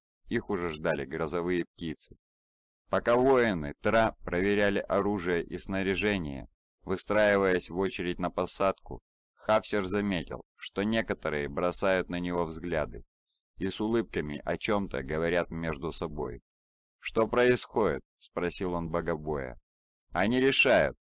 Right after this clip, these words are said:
на какой птице полетишь ты», — сказал Богобой. «Ведь ты упал на Фенрис, как дурная звезда. Никому не хочется находиться в небе рядом с дурной звездой».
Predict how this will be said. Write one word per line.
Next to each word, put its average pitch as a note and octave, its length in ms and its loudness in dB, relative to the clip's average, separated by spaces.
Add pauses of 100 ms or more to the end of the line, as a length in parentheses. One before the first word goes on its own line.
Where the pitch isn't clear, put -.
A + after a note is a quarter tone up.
на G2+ 200 -2
какой B2 380 0
птице A2+ 480 -2
полетишь G2+ 540 0
ты», — D2+ 320 -6 (140)
сказал E2+ 460 0
Богобой. E2 640 -2 (460)
«Ведь A2 320 -2
ты C#3+ 160 2
упал A2 460 2
на G#2+ 120 2
Фенрис, D2+ 560 -2
как F#2 240 -4
дурная F#2+ 460 0
звезда. D#2+ 520 -2 (600)
Никому C3 400 2
не C3+ 120 2
хочется E2+ 540 -2
находиться G2 600 -2
в F2 80 -2
небе G2 400 -2
рядом F#2 480 2
с E2 60 -8
дурной F2 400 -2
звездой». D#2 600 -6